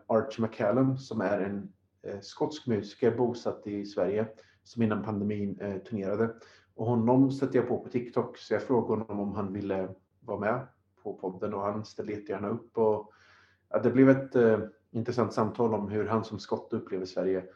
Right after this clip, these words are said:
Och vi pratade om musik och komedi och, eh,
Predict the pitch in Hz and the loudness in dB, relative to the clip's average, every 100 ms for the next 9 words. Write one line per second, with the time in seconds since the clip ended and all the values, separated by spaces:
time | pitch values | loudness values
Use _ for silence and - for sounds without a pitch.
0 | _ _ _ - - 101 - 95 - 95 | _ _ _ -20 -14 -10 -6 -4 -4 -4
1 | 95 - 92 92 - - 95 95 95 92 | -4 -2 -2 -2 -14 -8 -4 -2 -2 -2
2 | 92 _ - 104 92 | -8 _ -12 -8 -6